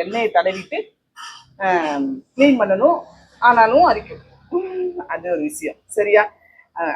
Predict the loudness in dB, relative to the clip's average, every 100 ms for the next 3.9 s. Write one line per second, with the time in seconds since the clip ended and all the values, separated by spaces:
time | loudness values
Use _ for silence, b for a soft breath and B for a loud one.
0 | 0 2 4 4 2 0 0 0 4 4
1 | 4 -4 -8 -6 -4 0 2 2 0 -2
2 | -4 -4 -4 -2 -2 -2 -4 0 0 0
3 | -2 -4 _ _ _ b b -6